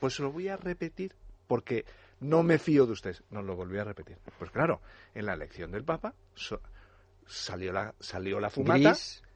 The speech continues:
Speaker 1: parecía blanca,
Speaker 2: No
Speaker 1: pero
Speaker 2: sonaron
Speaker 1: no
Speaker 2: las
Speaker 1: sonaba la
Speaker 2: campanas,
Speaker 1: campanas.
Speaker 2: pero
Speaker 1: Y
Speaker 2: se le
Speaker 1: estábamos
Speaker 2: olvidó.
Speaker 1: fuera diciendo, "Pero no es posible,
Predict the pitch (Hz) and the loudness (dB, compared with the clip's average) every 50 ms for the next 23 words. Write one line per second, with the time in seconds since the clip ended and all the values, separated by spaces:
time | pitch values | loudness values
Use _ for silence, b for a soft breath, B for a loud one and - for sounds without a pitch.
0 | _ _ _ - - _ - - 120 107 110 107 - - 147 180 214 202 196 233 | _ _ _ -20 -20 _ 0 2 2 4 4 0 -2 2 8 10 10 10 12 10
1 | 247 254 254 233 - 277 294 - 110 123 131 - - - 233 - - 131 127 - | 10 10 8 8 4 2 2 4 6 6 8 8 8 10 12 12 12 12 12 12
2 | - 269 240 220 185 185 170 156 156 170 185 196 339 123 110 117 104 98 - - | 12 10 10 10 10 10 8 8 8 8 6 6 6 2 2 2 2 2 2 4
3 | 98 104 202 233 240 240 - 117 - - 254 262 262 254 226 180 147 151 113 107 | 8 10 10 10 12 12 10 10 10 8 6 8 8 8 6 4 -2 -4 -8 -8
4 | - 95 85 82 107 117 - - 147 131 151 165 175 175 165 | -10 -10 -12 -8 -8 -8 -4 -4 -4 -2 0 0 2 2 0